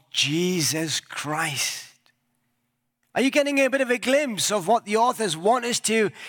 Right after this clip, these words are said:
to capture here? They want us to understand the glory of Jesus Christ. And the word glory is an interesting word. In the New Testament,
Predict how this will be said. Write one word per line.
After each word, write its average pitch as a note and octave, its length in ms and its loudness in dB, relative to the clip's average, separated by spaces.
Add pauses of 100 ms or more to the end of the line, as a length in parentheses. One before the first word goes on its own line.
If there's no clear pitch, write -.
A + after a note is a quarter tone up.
to A3 100 0
capture A#3+ 520 0
here? D3+ 380 -2
They A3+ 140 0
want B3 260 0
us C4+ 120 -2
to F#3 120 -4
understand G#3+ 920 -2 (360)
the D#3 140 0
glory E3+ 600 0
of B2+ 180 -6
Jesus C3+ 480 -2
Christ. F3+ 760 -8 (1500)
And A3 140 2
the C4 40 4
word C#4 300 2
glory B3 460 2
is F3+ 100 0
an G3+ 120 2
interesting A3 580 0
word. G3 460 0 (2250)
In A3+ 140 2
the B3 60 0
New B3+ 200 2
Testament, G3+ 920 -2